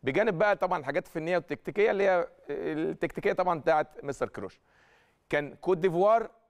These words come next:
لو تفتكروا حضراتكم قبل المباراة، يعني نسبة كبيرة جدًا جدًا جدًا كان متشائم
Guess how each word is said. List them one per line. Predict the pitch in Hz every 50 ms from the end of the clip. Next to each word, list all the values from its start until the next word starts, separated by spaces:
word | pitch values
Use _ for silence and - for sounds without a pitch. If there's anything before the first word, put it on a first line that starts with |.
| _ -
لو | 131 139 131
تفتكروا | - - 139 - - 190 - 196 135
حضراتكم | 143 160 147 165 185 180 - - 147 135
قبل | - 160 165 170
المباراة، | 180 180 180 170 170 180 190 208 233 240 - _ _ _ _ _ _ -
يعني | 135 151 156 156 151 151 156 156 156 156 156 147 _ _ _ _ _ _ _ _ _ _ _ _ _ _ _ _ _ _ _ _ _ _ - -
نسبة | 156 196 208 175 208 196
كبيرة | 170 208 220 214
جدًا | 185 156 233 190 151 147 180 175
جدًا | 160 156 170 208 175 156 180 180
جدًا | 170 151 214 202 165 170 214 202 185 - -
كان | - 170 170
متشائم | 170 160 175 160 - 180 147 - 87 87